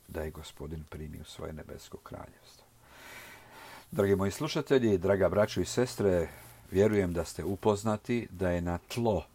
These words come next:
ove drage zemlje Kanade sletio Sveti Otac, Papa Franjo, i da ostaje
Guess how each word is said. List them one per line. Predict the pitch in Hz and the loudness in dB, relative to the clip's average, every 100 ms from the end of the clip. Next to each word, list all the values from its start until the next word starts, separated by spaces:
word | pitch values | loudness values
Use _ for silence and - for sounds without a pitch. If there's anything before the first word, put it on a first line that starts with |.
| - - - | -20 -20 -10
ove | - 92 87 | -2 0 2
drage | 92 90 87 87 82 - 90 | 4 2 2 0 -2 -4 -10
zemlje | 82 90 90 87 85 80 - - - - - | -2 0 0 -2 -4 -6 -12 -20 -20 -20 -10
Kanade | - 101 113 113 107 | -4 0 2 2 2
sletio | - 98 92 - 98 90 | 0 0 0 0 0 0
Sveti | - 92 92 - 87 | 0 0 0 0 -2
Otac, | - 98 - 104 - - - | 0 0 0 -2 -4 -12 -4
Papa | 85 85 - | -4 -4 -8
Franjo, | - 90 95 98 82 - - - - - - | -4 -2 0 0 -2 -6 -20 -20 -20 -12 -4
i | 101 | 0
da | 92 - | 0 2
ostaje | 101 98 - 104 120 117 | 0 0 -6 0 0 0